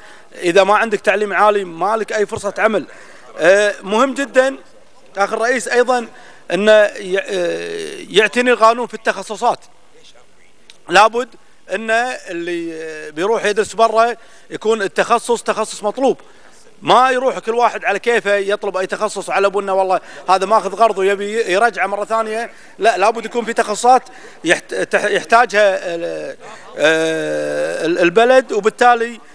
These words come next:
يكون هناك في تركيز وفي، يعني، آه، موضوع التخصص مهم جدًا يكون، يعني، في ض-، من ضمن، يعني، اللوائح التنفيذية اللي مطلوبة،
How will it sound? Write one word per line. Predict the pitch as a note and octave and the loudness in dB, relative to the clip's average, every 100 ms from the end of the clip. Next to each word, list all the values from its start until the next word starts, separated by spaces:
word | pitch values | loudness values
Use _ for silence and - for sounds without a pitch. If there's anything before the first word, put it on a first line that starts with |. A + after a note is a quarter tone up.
| - | -14
يكون | E3+ A3+ A3+ | -12 -8 -6
هناك | A3 A#3 A3 G3 | -2 -2 -2 -4
في | A3+ | -6
تركيز | A3+ A#3+ - A#3 A#3+ G#3+ - - - - | -6 -6 -6 -8 -10 -14 -20 -20 -20 -4
وفي، | E3 F3+ G#3+ A#3 A3+ | 2 2 2 -2 -2
يعني، | G3 F3+ G3 G#3 F3 - - - | 0 2 0 -2 -8 -20 -20 -12
آه، | - D#3+ F3+ F3+ F3 E3+ D#3+ D#3+ E3+ - - | 0 6 8 8 6 4 0 -4 -8 -10 -4
موضوع | E3 F#3+ G#3 F#3+ | 0 2 4 2
التخصص | F3+ - G3 G#3 G#3 E3 | 2 0 0 0 -2 -4
مهم | F#3 F#3 | -2 -2
جدًا | F#3 G#3+ F3 G3+ G3+ - - - - | 0 -2 2 2 0 -8 -20 -20 -8
يكون، | D#3 - G#3 G#3 F#3+ | -4 2 4 4 0
يعني، | F#3+ E3 F3 F3 E3 - | 0 2 2 2 0 0
في | F#3 F#3+ | 2 4
ض-، | E3+ | 2
من | - E3 F3 | 0 -2 2
ضمن، | G3+ G3 - | 0 0 -4
يعني، | E3+ D3 F3 E3 E3+ E3 | 0 2 2 0 -2 -4
اللوائح | D#3+ D#3+ G3+ G#3 | 0 4 4 4
التنفيذية | D#3+ G#3 F3+ G3+ G#3 G3 G3 - - - D#3 | 0 -8 -4 -4 0 0 0 -4 -16 -12 -4
اللي | E3 F#3 F3+ F3+ D3 | 2 4 4 2 -2
مطلوبة، | E3 F3 G3 F#3+ F#3 F#3 | -2 2 4 4 4 2